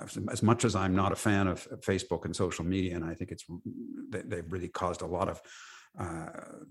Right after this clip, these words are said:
existential challenges to democracy, these kind of, uh, of, of, of things are, are extraordinary 'cause they allow us to hold people to account. And, you know,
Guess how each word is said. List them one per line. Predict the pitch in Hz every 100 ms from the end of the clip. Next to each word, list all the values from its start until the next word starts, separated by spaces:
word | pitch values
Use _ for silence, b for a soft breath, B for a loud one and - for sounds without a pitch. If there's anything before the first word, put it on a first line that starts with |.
| - -
existential | 110 101 - 85 90
challenges | - 113 98 98 82 76
to | -
democracy, | 82 85 95 - 82 73 71 b _ -
these | - 127 170 -
kind | - 90 76
of, | 80 90 -
uh, | 87 107
of, | 104 -
of, | 87 76 - -
of | 85
things | - 82 92
are, | - 87 90 90 - -
are | 95 98 -
extraordinary | - - 147 156 98 78 76
'cause | 104 104
they | 104
allow | 95 113 135 95
us | -
to | 98
hold | 107 107
people | 107 104 113
to | 104
account. | 98 - 131 123 -
And, | 85 87 b b -
you | 90
know, | 92